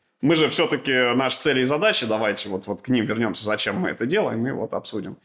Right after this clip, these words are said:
Или банальная история, что люди начинают говорить, что здесь нам не нравится, тут нам не нравится, дизайнеры, например, это воспринимают как: «А, он наезжает сейчас на то, что во что я там вложил свои усилия» и так далее.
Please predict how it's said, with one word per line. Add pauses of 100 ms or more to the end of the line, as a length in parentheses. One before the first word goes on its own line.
(300)
Или (360)
банальная
история,
что (180)
люди
начинают (120)
говорить,
что
здесь
нам
не
нравится,
тут
нам
не
нравится,
дизайнеры,
например,
это
воспринимают
как:
«А,
он
наезжает
сейчас
на
то,
что
во
что
я
там
вложил
свои
усилия»
и
так
далее.